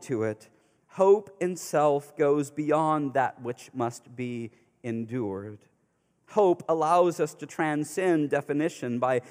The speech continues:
mere circumstances and appearances.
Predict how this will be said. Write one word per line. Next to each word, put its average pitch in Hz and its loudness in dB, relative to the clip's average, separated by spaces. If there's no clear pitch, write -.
mere 156 4
circumstances 127 -4
and 117 -6
appearances. 95 -8